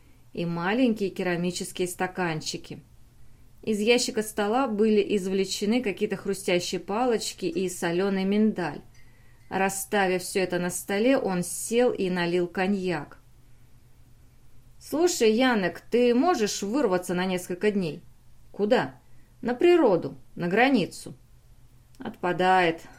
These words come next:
Рада бы душа в рай, да начальство не пускает. Ты ведь знаешь моего главного. Знаю.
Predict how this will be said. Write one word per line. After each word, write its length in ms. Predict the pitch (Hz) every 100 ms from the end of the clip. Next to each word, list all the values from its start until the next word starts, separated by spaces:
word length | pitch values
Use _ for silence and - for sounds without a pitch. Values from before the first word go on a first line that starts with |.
| - 190
Рада 460 | 190 254 269 214
бы 140 | 185 180
душа 360 | 190 - 185
в 80 | 175
рай, 240 | 190 175
да 80 | 165
начальство 600 | 226 247 - 220 214 214
не 140 | 180 165
пускает. 540 | 180 - - 160 139 - _ - - - _
Ты 160 | 240 240
ведь 160 | 196
знаешь 460 | 180 208 214 190 -
моего 340 | 180 165 170
главного. 580 | 165 170 165 156 147 - - - - - -
Знаю. 680 | 139 156 180 202 202 185